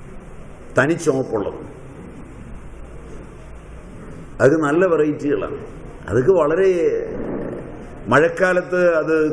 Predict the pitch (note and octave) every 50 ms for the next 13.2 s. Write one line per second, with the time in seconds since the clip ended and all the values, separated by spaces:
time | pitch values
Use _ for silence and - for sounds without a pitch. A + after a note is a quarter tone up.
0 | D#3 - - - C3+ C3 C3+ C3 D3 C3+ B2 A2 A2 G#2+ - - - - - -
1 | A#2 A#2+ C3+ C3 B2+ B2 C3 C3 C3 C3 C3+ C3 B2 B2+ - - A#2+ B2+ B2+ C#3+
2 | C#3 A#2 G#2+ F#2+ F#2 F2+ F2 F2 E2 - - - - - - - - - - -
3 | - - - - - - - - - - - - G#2 A#2 C3+ C#3+ C3+ B2+ B2 B2+
4 | C3+ C#3 C#3 D#3+ E3+ D#3 D3+ C#3+ D3 C#3+ C3+ C#3 C3+ C3 C3+ C#3+ C#3 C#3 C3+ B2+
5 | B2+ B2+ B2+ B2 C#3 D3+ C#3 C3+ B2+ B2 B2+ A#2+ G2+ B2 C3 C3+ C3 C3 A#2 B2
6 | B2+ B2 A#2 B2+ B2+ B2 - B2 A#2 A2 - - C#3+ C3+ - A2 B2+ C3+ C3+ C#3
7 | C3+ B2+ A2 - A#2+ B2+ A#2+ G2+ - - - - - - - - - - - G#2
8 | A#2+ C3 B2+ C3 C3 B2 - - E3 D#3 D3+ C#3+ C3+ - - D3+ C#3 - D3+ D3
9 | D3 D3 D3+ D3+ D3+ D3+ D3 C#3+ C#3 C#3+ C#3+ C#3 - C#3 D3 C#3+ C#3 C3 C3 B2+
10 | B2 C3 C3 C#3 C3+ C3 B2+ B2+ C3 C3+ C3+ C#3 C#3+ C3+ C3 B2+ A#2 A2 G2+ E2
11 | - - - - - - - - - - B2 A2+ A2+ A#2+ C3 C#3 C#3+ C#3+ C3 B2+
12 | C3 C3+ C#3+ D3 D3 D3 D3+ D3 D3 D3 D3+ D3 D3 D3 C#3 B2 C#3+ D3+ D3 C#3
13 | C3 C3 D3+ D3+ D3+